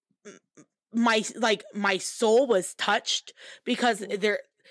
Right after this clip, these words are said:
Speaker 1: there's a theme in the game that you don't realize until, like, the end.
Speaker 2: Mm.
Speaker 1: And, like, then when you realize what, like, each level was, you're like, "Oh my God." Like, and it kinda, <sighs> shoot, how do,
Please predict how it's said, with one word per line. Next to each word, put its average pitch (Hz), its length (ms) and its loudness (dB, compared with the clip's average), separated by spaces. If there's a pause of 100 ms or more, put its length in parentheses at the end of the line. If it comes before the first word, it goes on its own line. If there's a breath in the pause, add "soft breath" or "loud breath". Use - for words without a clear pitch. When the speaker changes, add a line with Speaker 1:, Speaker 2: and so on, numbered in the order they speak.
(160 soft breath)
Speaker 1:
there's 262 200 2
a 240 80 0
theme 240 580 -4
in 320 180 -4
the 320 120 0
game 320 420 -6
that 240 140 0
you 208 160 -2
don't 220 260 0
realize 220 680 0
until, 196 420 -2
like, 165 260 -2
the 170 260 -8
end. - 400 -10 (560 soft breath)
Speaker 2:
Mm. 185 360 -12
Speaker 1:
And, 262 160 2
like, 240 280 0
then 214 340 0
when 269 140 0
you 262 140 0
realize 202 500 2
what, 208 200 0
like, 196 260 -2
each - 400 -6 (640 soft breath)
level 196 460 2
was, 254 580 2 (220)
you're 226 240 2
like, 208 300 0 (200)
"Oh 180 320 6
my 160 260 0
God." 151 580 -4 (320 loud breath)
Like, 214 340 0 (220)
and 226 120 0
it 220 120 -6
kinda, 262 320 0 (840)
<sighs> - 180 -6
shoot, 175 340 -4
how 214 160 -2
do, 202 100 -6